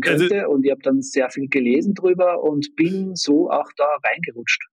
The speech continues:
Speaker 2: in das ganze Thema. Also wenn man das Interesse hat, gibt tolle Bücher auch, ähm, wie zum Beispiel, äh, von Nick Bostrom.
Speaker 1: Ich,
Speaker 2: Ähm,
Speaker 1: es gibt ja, genau, ich, das, glaube, der Anfang hat damals vor, ich glaube, jetzt fünfzehn Jahren ein Buch gemacht von Ray Kurzweil. Das ist so ein amerikanischer Erfinder,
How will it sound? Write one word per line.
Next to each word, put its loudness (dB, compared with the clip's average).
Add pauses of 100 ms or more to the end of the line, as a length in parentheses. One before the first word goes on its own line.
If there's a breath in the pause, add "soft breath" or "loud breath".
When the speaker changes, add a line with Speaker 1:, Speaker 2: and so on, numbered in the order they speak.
(140)
Speaker 2:
in -2
das -2
ganze -6
Thema. 0
Also -2
wenn 2
man 2
das -2
Interesse -2
hat, -8 (840)
gibt 0
tolle 2
Bücher 2
auch, -2 (100)
ähm, -8
wie 4
zum 0
Beispiel, -2
äh, -8
von -4
Nick 2
Bostrom. -8
Speaker 1:
Ich, -2
Speaker 2:
Ähm, 0
Speaker 1:
es -2
gibt 0
ja, 2
genau, 0
ich, -4 (140)
das, -2
glaube, 0
der -2
Anfang -2
hat -4
damals -2
vor, 2
ich 2
glaube, 0
jetzt -4 (100)
fünfzehn 0
Jahren 0
ein -6
Buch 0
gemacht -2
von 0
Ray 2
Kurzweil. 0
Das -6
ist -8
so 0
ein -2
amerikanischer -4
Erfinder, 2